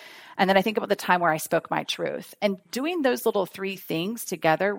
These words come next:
really is, like, my little exercise to kinda say, "Okay,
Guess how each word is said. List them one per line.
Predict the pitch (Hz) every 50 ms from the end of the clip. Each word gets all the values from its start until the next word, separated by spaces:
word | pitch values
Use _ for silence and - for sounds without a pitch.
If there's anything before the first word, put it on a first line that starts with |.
| 175 170 175
really | 190 202 233 269 269 254
is, | - - -
like, | 165 - 185
my | 175 180
little | 190 190 180 170 165 - -
exercise | - - - 208 202 - - 220 214 214 220 208 -
to | 180 -
kinda | - 180 170 165
say, | 165 - - 156 -
"Okay, | - - - 165 147 143 160